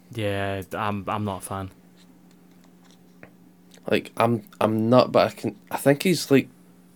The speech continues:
Speaker 2: been all over the place, all over the world fighting. Jericho loves him.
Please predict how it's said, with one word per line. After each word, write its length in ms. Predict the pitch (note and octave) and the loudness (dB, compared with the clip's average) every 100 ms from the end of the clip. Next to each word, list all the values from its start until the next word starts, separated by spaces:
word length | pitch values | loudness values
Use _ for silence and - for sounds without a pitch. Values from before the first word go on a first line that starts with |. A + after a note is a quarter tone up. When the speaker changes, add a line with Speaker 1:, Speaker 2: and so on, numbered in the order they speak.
| - | -4
Speaker 2:
been 300 | - A#2 A2 - | 4 4 4 6
all 260 | A2 A#2 | 8 8
over 180 | A2+ A2+ | 4 4
the 120 | A#2 | 2
place, 380 | A2+ - A#2 A2 | 2 4 4 4
all 200 | - B2+ A#2+ | 2 4 4
over 140 | A2 | 4
the 100 | G#2+ | 4
world 320 | G#2 A2 A2 | 6 6 4
fighting. 580 | - A2+ A2 A2 A2+ A2 | 2 4 4 2 -2 -4
Jericho 560 | - B2 C3+ B2+ A#2+ G#2+ | 4 6 8 6 6 6
loves 380 | G2 G2+ G#2+ A2+ | 6 6 6 4
him. 260 | G#2+ G#2 | 0 0